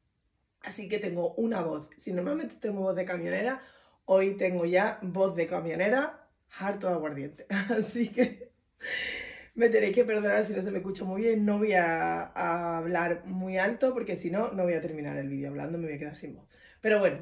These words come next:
bienvenidos a un nuevo vídeo, que es lo importante. Os traigo hoy, mirad,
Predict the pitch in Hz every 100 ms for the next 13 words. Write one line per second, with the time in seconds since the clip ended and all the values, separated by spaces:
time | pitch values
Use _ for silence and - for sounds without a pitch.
0 | - 247 277 311 294 359 226 208 202 220
1 | 214 190 180 175 190 190 330 269 277 240
2 | 208 - 285 254 196 220 208 180 180 185
3 | 147